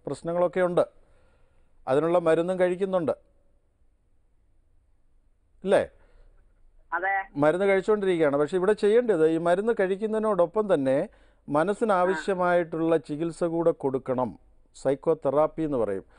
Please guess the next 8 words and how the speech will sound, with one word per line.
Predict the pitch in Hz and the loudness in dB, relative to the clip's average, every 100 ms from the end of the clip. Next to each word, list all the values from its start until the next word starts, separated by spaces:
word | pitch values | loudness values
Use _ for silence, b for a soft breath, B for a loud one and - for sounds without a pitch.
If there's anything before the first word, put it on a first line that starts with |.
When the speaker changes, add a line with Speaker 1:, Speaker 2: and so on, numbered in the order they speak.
| b b 127 | b b -2
Speaker 1:
മനസ്സിനെ | 143 175 208 208 220 | 0 0 -2 -2 0
കൂടെ | 220 | 0
ഒന്ന് | 202 185 | -2 -2
ശരിയാക്കി | 170 175 170 160 156 | -2 2 0 0 -2
എടുക്കണം. | 139 127 127 127 | 0 -2 -2 0
മരുന്ന് | 156 180 165 | 0 0 0
മാത്രം | 165 180 - 208 208 | 0 -2 -2 -2 2
കഴിച്ചതുകൊണ്ട് | 175 160 170 165 160 156 151 | 0 0 -4 0 0 2 2